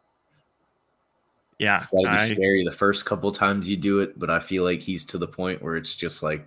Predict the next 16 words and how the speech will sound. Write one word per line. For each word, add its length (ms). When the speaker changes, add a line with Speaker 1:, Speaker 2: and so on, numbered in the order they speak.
Speaker 2:
boom, 480
and 100
he's 260
sending 380
it 80
right 180
back 260
out. 320
Speaker 1:
I 100
don't 120
even, 180
I 120
can't 300
think 220
of 80
something. 540